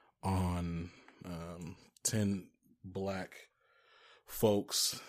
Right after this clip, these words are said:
in Buffalo, um, who lost their lives as a result. And I don't know, like, it's just so sad because I come on here as a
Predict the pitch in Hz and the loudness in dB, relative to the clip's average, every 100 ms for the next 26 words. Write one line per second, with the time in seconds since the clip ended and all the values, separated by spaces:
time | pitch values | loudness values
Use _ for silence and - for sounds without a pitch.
0 | - - - 107 104 98 - 92 101 98 | -18 -14 -4 0 2 0 -2 -2 2 2
1 | - 92 92 92 92 90 - 92 87 90 | 2 -2 -2 -4 -6 -10 -8 -8 -6 -4
2 | 92 95 90 85 87 85 82 82 - 90 | -2 -2 -4 -2 -2 -2 -2 -4 -4 -4
3 | 87 85 82 87 87 - _ _ _ _ | -4 -4 -4 -4 -6 -8 _ _ _ _
4 | _ _ _ _ 104 104 101 98 95 92 | _ _ _ _ 2 6 8 8 8 6
5 | - - _ _ - 131 170 123 101 98 | 2 -8 _ _ 8 10 12 12 10 8
6 | 101 131 - - 120 113 - 113 131 78 | 8 8 8 10 12 10 6 4 4 0
7 | 90 95 95 - - 120 117 113 92 87 | -2 2 2 2 6 8 10 8 6 4
8 | 82 85 - _ _ _ _ _ _ - | 4 0 -6 _ _ _ _ _ _ 4
9 | 101 92 87 82 | 6 6 6 2